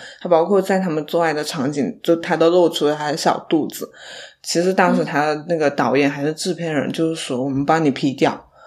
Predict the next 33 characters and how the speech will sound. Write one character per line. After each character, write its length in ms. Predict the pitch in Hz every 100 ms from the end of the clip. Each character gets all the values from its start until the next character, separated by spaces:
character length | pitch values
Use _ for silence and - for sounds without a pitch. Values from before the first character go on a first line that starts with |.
| -
或 120 | - 180
者 80 | 139
这 140 | 170
一 80 | 156
段 160 | 165
我 60 | 147
们 160 | 135 131
不 120 | 131
要 240 | 135 135 117
了。” 160 | - -
然 80 | 151
后 80 |
她 100 | 160
说 160 | 170 175 -
，“不 100 | 123
要 140 | 135
这 100 | 147
样 140 | 135
做。” 180 | 127 160
她 120 | - 165
说 80 | 170
，“这 100 | 170
是 120 | 175
我 100 | 143
的 80 | 143
身 300 | - 139 139
体， 260 | - - - - _
它 140 | - 160
就 180 | 170
是 120 | 165 160
这 160 | 160
样 260 | 147 139 131
的。” 220 | - -